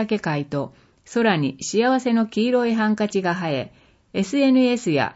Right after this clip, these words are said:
テレビシーエムなどでも話題になっています。説明。黄色い車両が停車しています。プラットフォームの海側沿いに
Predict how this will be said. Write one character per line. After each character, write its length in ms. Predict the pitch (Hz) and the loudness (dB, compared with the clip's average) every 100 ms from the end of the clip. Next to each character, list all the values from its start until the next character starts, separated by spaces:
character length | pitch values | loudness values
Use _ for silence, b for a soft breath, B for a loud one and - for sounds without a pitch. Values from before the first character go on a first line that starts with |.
| - | -10
テ 120 | - 208 | -2 2
レ 120 | 262 | 2
ビ 120 | 262 | 2
シ 300 | 262 247 240 | 0 -2 0
ー 40 | |
エ 60 | 233 | 2
ム 120 | 226 | 2
な 140 | 220 214 | 2 2
ど 120 | 160 | 0
で 120 | 143 | 0
も 320 | 143 131 - | 0 -2 -4
話 160 | 160 175 | -4 -2
題 240 | 220 247 | 0 2
に 160 | 233 226 | 2 2
な 140 | 214 | 2
っ 100 | 208 | -2
て 140 | - 143 | -4 -2
い 100 | 139 | -2
ま 180 | 131 151 | -4 -8
す。 280 | - - _ _ _ _ _ _ _ _ _ | -14 -20 _ _ _ _ _ _ _ _ _
説 400 | - 196 196 240 | -6 -4 -2 2
明。 380 | 233 208 180 175 _ _ _ _ _ _ | 2 2 0 -6 _ _ _ _ _ _
黄 220 | - 277 | 0 2
色 160 | 285 285 | 4 2
い 80 | 269 | 2
車 160 | 247 | 0
両 240 | 240 233 220 | 2 2 2
が 140 | 214 | 0
停 240 | 202 208 | 0 0
車 180 | 208 202 | 0 -2
し 140 | - - | -4 -2
て 160 | 175 | 0
い 100 | 165 | 0
ま 160 | 147 147 | -2 -4
す。 240 | - - _ _ _ _ - | -10 -20 _ _ _ _ -4
プ 100 | 240 | 0
ラ 140 | 277 | 0
ッ 40 | 277 | 2
ト 160 | 262 | 2
フ 180 | 262 269 | 4 4
ォ 20 | |
ー 40 | 202 | 4
ム 140 | 160 | 2
の 160 | 143 143 | 0 2
海 220 | 190 214 | 2 2
側 240 | 208 196 | 2 0
沿 300 | 185 175 165 | 0 -2 -2
い 40 | 160 | -2
に 300 | 156 - | -4 -6